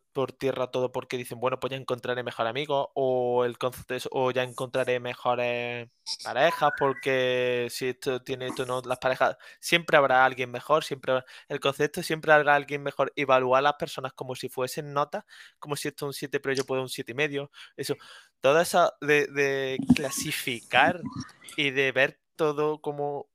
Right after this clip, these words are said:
a la mínima pega, tal, no siempre hay cosas mejores y eso, hace que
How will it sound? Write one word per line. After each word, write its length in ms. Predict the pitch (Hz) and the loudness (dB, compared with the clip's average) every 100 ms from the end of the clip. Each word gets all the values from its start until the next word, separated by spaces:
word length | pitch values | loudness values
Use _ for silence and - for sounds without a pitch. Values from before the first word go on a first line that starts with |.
| _ _ _ _ _ _ - | _ _ _ _ _ _ 0
a 100 | 147 | 0
la 100 | 147 | 0
mínima 420 | 151 151 147 139 | -6 -6 -4 -4
pega, 320 | 147 143 139 | -4 -2 -2
tal, 300 | 147 143 139 | -2 -4 -4
no 100 | 143 | -10
siempre 320 | - 139 139 | -8 -8 -4
hay 80 | 135 | -4
cosas 280 | 139 139 135 | -4 -6 -6
mejores 380 | 135 - 135 - | -10 -8 -8 -6
y 40 | |
eso, 200 | 139 185 - - | -8 -10 -12 -8
hace 340 | 131 175 160 | -6 -8 -8
que 300 | 156 139 | -4 -4